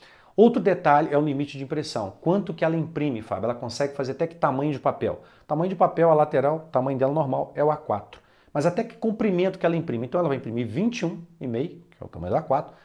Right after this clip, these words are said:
pelo comprimento até de um metro e vinte. Dá pra você fazer banner nesse equipamento. Então não tem problema com isso. O banner você pode fazer tranquilamente.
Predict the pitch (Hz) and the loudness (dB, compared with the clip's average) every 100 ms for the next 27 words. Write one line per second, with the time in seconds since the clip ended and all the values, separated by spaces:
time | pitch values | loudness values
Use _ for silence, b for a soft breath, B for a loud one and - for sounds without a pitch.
0 | b b - 165 170 165 151 160 160 165 | b b -2 0 0 -4 -4 -4 -4 -4
1 | 170 160 151 156 156 135 143 - - 110 | -4 -2 -4 -4 -4 -4 -6 -8 -8 -6
2 | - 131 - 104 123 85 101 160 135 90 | -6 -10 -10 -8 -8 -2 2 2 2 -4
3 | 85 98 - - 101 87 80 - b b | -8 -10 -10 -10 -10 -8 -12 -14 b b
4 | b - 110 123 147 139 151 147 143 107 | b -12 -6 -4 -2 -4 -4 -2 -2 0
5 | 139 143 156 107 - 117 92 101 123 143 | -2 -4 -6 -6 -6 -8 -6 -4 -4 -6
6 | B B B - 123 120 - 117 117 131 | B B B -8 -4 -4 -2 -4 -4 -6
7 | 131 135 131 90 82 | -6 -6 -6 -8 -12